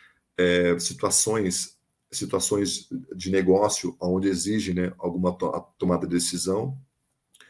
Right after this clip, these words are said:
Facilita também a integração das informações e permite também uma maior qualidade de serviço. Permite também oferecer pro cliente, né,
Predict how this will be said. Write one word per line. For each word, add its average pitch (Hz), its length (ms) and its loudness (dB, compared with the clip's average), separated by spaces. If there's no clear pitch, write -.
Facilita 135 640 4
também 113 220 0
a 110 40 0
integração 123 540 6
das 123 140 6
informações 110 960 0
e 139 80 0
permite 135 260 4
também 135 180 6
uma 127 100 6
maior 123 200 4
qualidade 127 280 4
de - 80 0
serviço. 92 600 0
Permite 101 300 0
também 107 160 0
oferecer 143 680 2
pro - 180 -4
cliente, 123 540 -2
né, 104 140 -8